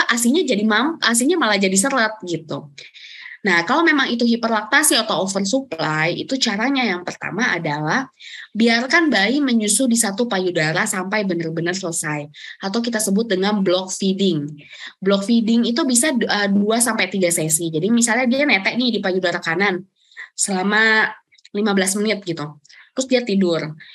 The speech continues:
Terus dua puluh menit lagi dia bangun, susuin lagi payudara yang kanan. Terus dia tidur.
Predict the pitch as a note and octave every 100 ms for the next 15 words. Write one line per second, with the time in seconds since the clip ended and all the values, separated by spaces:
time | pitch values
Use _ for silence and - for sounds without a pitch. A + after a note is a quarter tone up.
0 | - - C4+ B3+ G#3+ A3+ A3+ A#3 A#3+ B3
1 | C4+ D4 A3+ F3+ F3+ F#3 E3 D#3+ A#3 A#3+
2 | C#4+ C#4+ C#4+ D#4 C#4+ C4 A#3 G3+ F#3+ F#3
3 | F3 F3 F3 E3+ - F#3 _ - - -
4 | _ C4 C#4+ C#4+ C#4 B3 G#3 G3+ E3+ D3